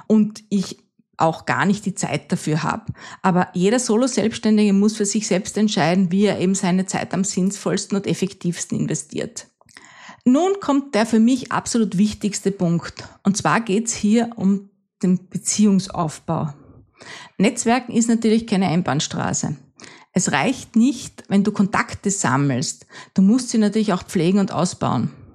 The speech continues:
Erst dann schaffst du es, echte Beziehungen aufzubauen, die dir langfristig helfen. Also Netzwerken bedeutet nicht, dass du in die Runde verkaufst. Deshalb spar dir Pitch-Nachrichten. Glaub mir,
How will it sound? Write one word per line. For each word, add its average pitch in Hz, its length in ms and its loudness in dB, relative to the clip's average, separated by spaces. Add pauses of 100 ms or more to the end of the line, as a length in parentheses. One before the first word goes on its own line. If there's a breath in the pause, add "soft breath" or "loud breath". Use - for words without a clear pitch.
(720 loud breath)
Erst 226 280 0
dann 330 180 2
schaffst - 480 -2
du 240 40 2
es, 214 260 0
echte 214 300 0
Beziehungen 226 580 2
aufzubauen, 202 720 2
die 226 100 0
dir 226 200 2
langfristig 202 760 -2
helfen. - 520 -4 (540 loud breath)
Also 202 140 4
Netzwerken 240 640 0
bedeutet 220 540 0
nicht, 240 260 0
dass 233 140 0
du 226 80 -2
in 226 100 4
die 208 80 2
Runde 233 320 2
verkaufst. - 800 -6 (640 soft breath)
Deshalb 220 560 0
spar 160 380 0
dir 208 120 2
Pitch-Nachrichten. - 1300 -6 (240)
Glaub 196 440 0
mir, 180 420 0